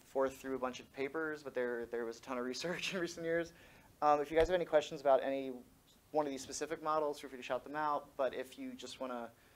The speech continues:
if there's something you want us to, like, bring up next time or something that you feel like we missed, just post on Piazza and we'll,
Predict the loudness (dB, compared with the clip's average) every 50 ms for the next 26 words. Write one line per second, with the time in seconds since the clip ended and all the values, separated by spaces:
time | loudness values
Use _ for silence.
0 | -20 _ _ _ -6 -2 -2 0 0 0 0 0 0 0 0 -2 -4 -2 0 0
1 | 0 0 -2 -4 -2 -2 -2 -2 -2 -4 -4 -4 -6 -4 -4 -2 -2 -2 -4 -4
2 | -6 -8 -8 -8 -8 -8 -8 -10 -10 -6 -4 -4 -4 -4 -6 -8 -4 -4 -4 -4
3 | -6 -8 -16 -18 -14 -10 -10 -10 -8 -10 -14 -12 -8 -6 -4 -4 -4 -6 -8 -6
4 | -6 -4 -4 -6 -6 -8 -8 -8 -8 -10